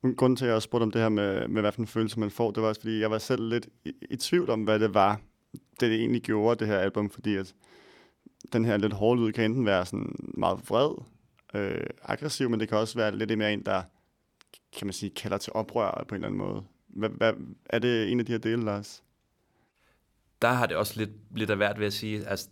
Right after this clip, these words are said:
Speaker 2: nogle af teksterne er, er mere sådan navlebeskuende, hvor, hvor de beskriver noget selvhad og en følelse af at være utilstrækkelig, synes jeg.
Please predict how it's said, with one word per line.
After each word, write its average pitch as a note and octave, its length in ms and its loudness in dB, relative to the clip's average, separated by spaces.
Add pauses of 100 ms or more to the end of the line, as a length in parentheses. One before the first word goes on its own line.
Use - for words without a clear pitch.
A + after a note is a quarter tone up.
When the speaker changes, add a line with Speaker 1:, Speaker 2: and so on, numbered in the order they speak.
(720)
Speaker 2:
nogle A2+ 400 2
af A#2+ 80 0
teksterne A#2 500 0
er, F#2+ 300 0
er G#2 80 -4
mere G2+ 400 0
sådan F#2+ 600 -6 (160)
navlebeskuende, G#2+ 1120 0
hvor, F#2 300 0
hvor F#2 160 -6
de F2+ 440 -8 (400)
beskriver G2+ 360 -2
noget F#2 380 0
selvhad G#2 560 -2
og F2+ 460 0 (440)
en G2 120 -12
følelse G#2 340 0
af G2+ 40 2
at F#2+ 40 -2
være F#2 120 2
utilstrækkelig, G2+ 720 -2
synes - 260 -8
jeg. A2 100 -6